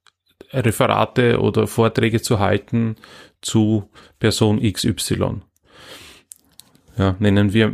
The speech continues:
nehmen wir mal, äh, Dorothea Zeichmann als Beispiel.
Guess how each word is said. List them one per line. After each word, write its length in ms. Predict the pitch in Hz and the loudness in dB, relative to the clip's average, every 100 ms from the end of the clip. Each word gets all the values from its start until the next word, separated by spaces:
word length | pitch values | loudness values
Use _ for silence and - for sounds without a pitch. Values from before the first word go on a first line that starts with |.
| - | 0
nehmen 260 | 110 110 104 | 2 2 2
wir 80 | |
mal, 320 | 107 104 107 - | 2 2 0 -2
äh, 360 | 107 101 95 95 _ _ | 0 0 0 -4 _ _
Dorothea 400 | 107 101 - 104 | -2 0 2 0
Zeichmann 460 | - 92 90 - 87 | 0 -2 -2 -4 -4
als 140 | 85 | -6
Beispiel. 460 | 85 90 - - | -6 -8 -6 -10